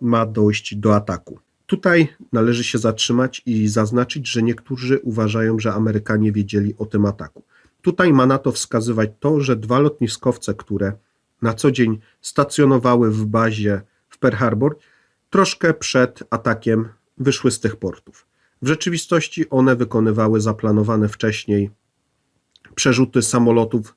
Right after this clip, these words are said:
na inne wyspy, a te informacje, że Amerykanie o tym wiedzieli, najprawdopodobniej są błędne. Chociaż, chociaż należy zaznaczyć, że dzień przed atakiem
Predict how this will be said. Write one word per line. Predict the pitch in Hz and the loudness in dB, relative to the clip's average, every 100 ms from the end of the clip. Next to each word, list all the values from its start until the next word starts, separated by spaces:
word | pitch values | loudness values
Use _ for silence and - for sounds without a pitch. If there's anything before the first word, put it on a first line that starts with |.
| _ | _
na | 113 110 110 | -2 0 0
inne | 139 123 117 | 2 4 4
wyspy, | 107 107 - 151 208 _ _ _ _ _ _ _ | 2 -2 -2 -2 -2 _ _ _ _ _ _ _
a | 123 123 | 0 0
te | 123 | 2
informacje, | 120 113 131 120 143 - 110 104 | 2 4 2 2 2 0 -2 -2
że | 101 101 101 101 - | -2 -2 -2 -4 -2
Amerykanie | 117 117 113 127 123 | 0 0 2 2 2
o | |
tym | 120 120 | 2 0
wiedzieli, | 117 110 127 135 160 _ _ - | 0 0 0 0 -4 _ _ -2
najprawdopodobniej | 143 147 139 123 110 117 113 113 | -2 0 0 0 0 0 0 0
są | - 107 104 | -2 -2 0
błędne. | 104 95 - _ _ _ | 0 -4 -10 _ _ _
Chociaż, | 147 - 220 - - _ _ _ _ _ | -6 -2 -2 -4 -10 _ _ _ _ _
chociaż | - 160 214 151 | -4 -2 0 2
należy | 123 123 131 135 | 4 4 2 2
zaznaczyć, | 117 110 117 117 113 104 | 0 0 -2 -2 -6 -2
że | 101 101 | -2 0
dzień | 127 135 | 2 2
przed | 127 - 107 | 2 -2 0
atakiem | 110 107 104 - 160 | 0 -2 -4 0 -2